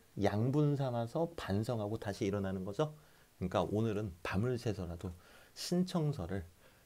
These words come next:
대단히 깔끔하고 아름답게 작성해서 다시 올리도록 하겠습니다. 아, 그러면 여러분들 그때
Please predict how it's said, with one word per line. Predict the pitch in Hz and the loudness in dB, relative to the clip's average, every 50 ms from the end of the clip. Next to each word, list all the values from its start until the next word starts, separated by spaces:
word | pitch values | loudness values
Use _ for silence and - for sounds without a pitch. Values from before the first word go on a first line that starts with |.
| - - - - | -20 -20 -20 -12
대단히 | - - - 92 90 104 117 139 151 127 95 101 107 85 - - | -8 -6 -4 -4 -2 0 2 2 2 0 -2 -4 -6 -8 -12 -8
깔끔하고 | - 139 156 156 156 - 170 147 117 113 - 92 | -4 -2 -2 -2 0 0 0 0 -2 -4 -8 -8
아름답게 | - 98 101 - 135 147 143 - 107 - - 104 | -6 -4 -4 -2 0 0 0 -2 -4 -6 -6 -8
작성해서 | 98 - 98 - - - 87 87 82 - | -8 -6 -10 -12 -10 -10 -10 -8 -8 -10
다시 | - - 90 - - | -10 -10 -8 -6 -4
올리도록 | 90 87 87 85 78 78 - - - | -2 -2 -2 -4 -6 -10 -12 -10 -8
하겠습니다. | - - 80 - - - - - - - - - - - - - - - - - | -8 -8 -8 -10 -12 -14 -12 -10 -12 -12 -12 -16 -20 -20 -20 -20 -20 -12 -4 -2
아, | 110 110 113 113 | -2 -2 -2 -2
그러면 | - 143 165 165 160 143 | -2 0 0 2 2 4
여러분들 | 117 113 127 123 120 113 117 110 123 120 95 85 - - | 2 2 2 0 0 2 2 2 2 0 -4 -8 -12 -12
그때 | - - - - - - 123 117 120 107 | -6 -6 -6 0 2 2 2 2 0 -2